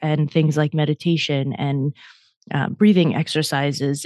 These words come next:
and being around people that really love you and things that we know will shift an epigenetic cycle. The last category that I want to run through with you today is environment. This is something that is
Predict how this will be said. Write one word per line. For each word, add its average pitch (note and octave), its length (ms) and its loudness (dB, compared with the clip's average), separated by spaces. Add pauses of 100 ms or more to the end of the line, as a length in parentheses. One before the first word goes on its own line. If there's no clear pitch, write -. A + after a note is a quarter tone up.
and D3 600 0
being F#3 280 6
around D#3+ 320 4
people D3+ 380 0
that D3 200 0
really E3 260 2
love F#3+ 260 2
you C#3+ 360 -2
and D3 380 -4 (320)
things G3 220 4
that G3 160 2
we F#3+ 160 8
know E3+ 300 6
will D#3+ 180 4
shift D3+ 400 -2
an - 100 -2
epigenetic C#3 640 -4
cycle. - 480 -4 (1200)
The A3 80 4
last E4 640 2
category G#3 460 4
that F3+ 120 2
I F3+ 80 4
want F3+ 140 2
to F3 80 2
run E3 220 2
through D#3+ 240 -2
with D3+ 200 -4
you D3+ 120 -4
today C#3 520 0
is D#3 300 2
environment. C#3+ 760 -2 (640)
This G#3+ 140 2
is A#3 80 0
something G#3 280 6
that E3+ 140 4
is D#3 260 2